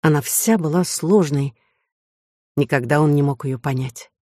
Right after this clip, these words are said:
В этой прелестной голове всё было шиворот на выворот.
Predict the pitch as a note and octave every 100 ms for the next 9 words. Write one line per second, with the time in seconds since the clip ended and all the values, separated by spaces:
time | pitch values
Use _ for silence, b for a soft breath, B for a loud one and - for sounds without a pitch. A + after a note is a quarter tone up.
0 | _ _ _ _ _ _ _ - E3 F#3
1 | F3 - F3+ F3+ F#3 - E3 D3 D3+ D3
2 | G#3 - - A3+ A#3+ C#4 C#4 A3+ b b
3 | b - - - F3+ A3+ A3+ - F#3+ A3
4 | A3 G#3 C3 C3 A#2+